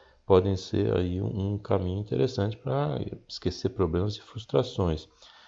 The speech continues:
Outra coisa interessante é que, como é uma transição de, e é preciso ter essa aproximação com o mundo,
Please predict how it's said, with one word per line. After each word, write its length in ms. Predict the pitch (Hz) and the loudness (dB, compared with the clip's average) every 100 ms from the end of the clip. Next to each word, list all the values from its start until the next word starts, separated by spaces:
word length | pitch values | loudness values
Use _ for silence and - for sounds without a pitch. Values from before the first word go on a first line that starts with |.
| _ - | _ -16
Outra 200 | 120 139 | -4 -2
coisa 220 | 117 110 | 2 2
interessante 680 | 98 98 85 85 - 151 170 | 2 2 2 0 -2 -2 -2
é 20 | |
que, 80 | - | -8
como 280 | 107 110 107 | -6 -2 0
é 40 | |
uma 140 | 98 92 | 0 0
transição 880 | - 87 87 78 - 120 139 147 98 - _ - | 0 0 0 -2 -6 -2 0 0 -4 -12 _ -20
de, 580 | 110 90 82 80 78 - | -8 -4 -2 0 -2 -2
e 140 | 87 | -2
é 40 | 85 | -2
preciso 500 | - 85 - 95 82 | -4 -6 -2 -2 -2
ter 420 | - 90 85 - - _ _ - | 0 2 2 -2 -20 _ _ -8
essa 520 | 98 - 87 76 - - | -8 -6 -2 -2 -2 -8
aproximação 920 | - - 95 - 95 78 - - 110 104 | -10 -2 0 0 -4 -4 -4 2 4 2
com 200 | - 78 | 0 -4
o 140 | 76 | -4
mundo, 720 | 73 87 127 143 117 78 73 | -2 0 2 2 2 0 -4